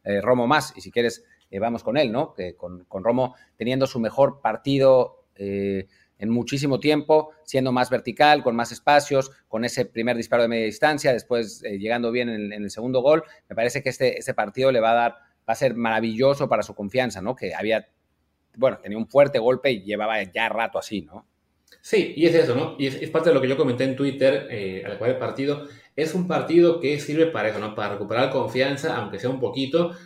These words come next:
Speaker 2: La, la mayor parte de la gente me respondió, digamos, positivamente. Sí había alguno que otro que me decía ahí, "Ay, pero ¿cómo va a ser que contra Honduras se gane confianza?". Pues es que sí, es el tipo de partidos que se complicaban también antes. Y para jugadores como Romo,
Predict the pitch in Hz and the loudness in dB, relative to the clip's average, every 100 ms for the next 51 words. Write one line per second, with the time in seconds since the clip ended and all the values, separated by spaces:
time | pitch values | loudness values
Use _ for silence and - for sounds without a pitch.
0 | _ _ _ - _ 92 95 - 113 117 | _ _ _ -20 _ -16 -12 -6 -4 0
1 | 143 143 131 101 127 127 127 107 101 104 | 0 0 -2 -4 -2 -4 -4 -4 -6 -6
2 | 113 110 123 120 110 131 127 156 160 170 | -4 -2 -2 -4 -6 -4 -2 0 0 -4
3 | 170 113 107 104 104 107 117 110 101 98 | -4 -6 -4 -6 -8 -8 -8 -10 -8 -8
4 | - 113 120 - - - 156 - 135 170 | -4 -4 -4 -8 -6 -2 -2 -2 -2 0
5 | 170 151 - 165 147 143 123 - 127 135 | 0 0 0 0 0 -4 -4 -2 -2 2
6 | 170 147 131 143 139 120 147 127 120 - | 2 2 -2 -6 -4 -6 -8 -10 -16 -18
7 | 139 127 175 170 262 - 156 165 170 156 | -16 -10 -8 -6 -8 -6 -4 -2 -2 -2
8 | 131 123 156 165 120 117 107 107 107 139 | -2 -2 0 0 -2 -4 -4 -2 -2 -2
9 | 127 113 120 131 139 131 156 - _ _ | -2 -6 -4 -4 -4 -6 -6 -6 _ _
10 | _ _ - 135 - 113 107 135 160 113 | _ _ -2 0 2 2 4 4 4 2
11 | 110 120 151 113 87 | 0 4 4 2 -2